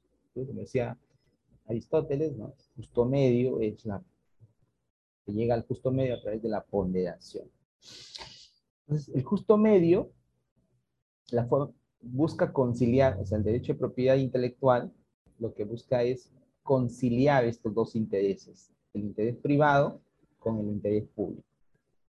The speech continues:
Y esto se ve, por ejemplo, en el plazo de protección, ¿no? De las invenciones y creaciones. Por ejemplo, me, yo me tomé la molestia de revisar, eh,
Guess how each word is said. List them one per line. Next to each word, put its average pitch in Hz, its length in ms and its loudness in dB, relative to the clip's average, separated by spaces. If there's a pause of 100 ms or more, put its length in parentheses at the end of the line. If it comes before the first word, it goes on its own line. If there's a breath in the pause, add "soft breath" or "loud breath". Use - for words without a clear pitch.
(680)
Y 139 180 2
esto 190 280 0
se - 120 -2
ve, 131 140 4
por 120 160 -6
ejemplo, 131 400 -4 (520)
en 113 140 -2
el 107 120 -4
plazo 131 320 0
de 104 60 -6
protección, 113 680 4 (420)
¿no? 120 180 -4 (440)
De 113 100 2
las 95 180 0
invenciones 104 540 0
y 117 60 -6
creaciones. 139 560 4 (600)
Por 139 140 -2
ejemplo, 175 400 0 (340)
me, 143 240 2
yo 147 140 0
me 156 100 0
tomé 151 180 -2
la 160 60 2
molestia 180 460 0
de 123 100 2
revisar, 117 560 2 (640)
eh, 113 260 -16